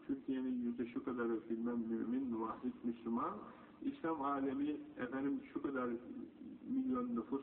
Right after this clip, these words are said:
bu kadar milyara geldi, efendim şu kadar büyük ülkeler bizim filan diyoruz. Yani bütün bunlara rağmen bir güzel bir şey ortaya koyamamışız. Hepiniz, hepimiz mesulüz.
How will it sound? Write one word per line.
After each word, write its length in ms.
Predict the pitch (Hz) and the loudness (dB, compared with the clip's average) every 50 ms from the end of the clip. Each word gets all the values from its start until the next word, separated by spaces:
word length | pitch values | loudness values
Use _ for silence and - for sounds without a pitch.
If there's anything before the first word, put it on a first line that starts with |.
| - - | -2 -4
bu 80 | - 135 | -2 0
kadar 220 | 135 143 135 127 | 0 2 2 2
milyara 500 | 120 123 131 131 123 123 123 120 120 123 | 2 2 2 2 2 4 2 2 2 2
geldi, 640 | 117 117 120 120 110 104 104 101 123 147 180 208 214 - - - - - - - - - - | 0 2 0 0 0 0 -2 0 0 0 0 0 -2 -6 -10 -14 -16 -16 -18 -20 -18 -12 -6
efendim 540 | - 131 - 131 127 123 123 117 117 117 - - - | -4 -4 -2 0 0 0 2 0 0 -2 -2 -6 -4
şu 100 | - 190 | -4 -2
kadar 320 | 202 185 180 180 170 - - | 0 2 2 2 2 2 2
büyük 140 | 165 165 - - - | 0 0 0 0 0
ülkeler 520 | 302 - - 147 143 143 143 135 127 135 | 0 0 0 0 0 2 2 0 0 0
bizim 300 | 139 127 135 143 156 170 202 - - - - | 0 0 2 2 0 0 -2 -6 -12 -12 -6
filan 340 | - 143 151 147 143 139 127 | -2 0 0 2 0 0 2
diyoruz. 440 | 127 123 120 117 131 - 240 254 240 - - - - - - - - - - - - - - - - - - - - | 2 2 2 4 4 2 0 0 -2 -4 -10 -14 -14 -16 -18 -18 -20 -20 -20 -20 -20 -20 -20 -20 -20 -20 -20 -12 -10
Yani 400 | 147 147 147 143 156 185 202 - - - - - - - - - - - - - - - - - - - | -6 -4 -2 0 0 0 -2 -4 -6 -12 -16 -18 -20 -20 -20 -20 -20 -20 -20 -20 -20 -20 -20 -18 -12 -8
bütün 440 | 262 269 320 330 - 240 208 175 - | -2 0 0 2 2 0 0 0 0
bunlara 360 | 294 294 294 277 254 247 - | 0 2 2 2 2 2 2
rağmen 640 | 117 117 - - - 113 - - 240 147 170 180 185 - - - - - | 2 2 2 2 2 0 0 0 0 0 0 0 -2 -4 -10 -10 -6 -2
bir 60 | 143 139 143 | 0 0 2
güzel 360 | 143 139 135 123 117 117 123 | 2 2 2 2 0 0 -2
bir 60 | 117 | -4
şey 220 | - - 160 180 - - - - | -2 0 0 0 0 -4 -6 -4
ortaya 420 | 123 120 117 120 123 135 151 147 | -4 -4 -2 -2 -2 -2 -2 0
koyamamışız. 680 | - 127 123 123 117 117 110 104 104 - - - 165 190 180 - - - - - - - - - - - - - - 101 101 101 101 101 101 101 101 - - 101 101 101 - - - - - - - - - - | 0 0 0 2 2 0 0 -2 -6 -6 -2 -2 -2 -2 -2 -8 -14 -14 -16 -18 -20 -20 -20 -20 -20 -20 -20 -20 -20 -20 -20 -20 -20 -20 -20 -20 -20 -20 -20 -20 -20 -20 -20 -20 -20 -20 -20 -20 -20 -18 -8 -2
Hepiniz, 540 | - 185 233 - - 180 165 160 175 202 233 233 - - - - - - | 0 0 0 0 2 2 4 4 4 2 2 0 -2 -8 -12 -14 -8 -2
hepimiz 540 | 165 185 175 160 156 139 156 175 180 165 147 | 0 0 0 2 2 2 2 2 0 0 0
mesulüz. 580 | 135 131 127 - - - 131 117 123 285 330 | 0 0 0 0 0 0 0 2 2 0 0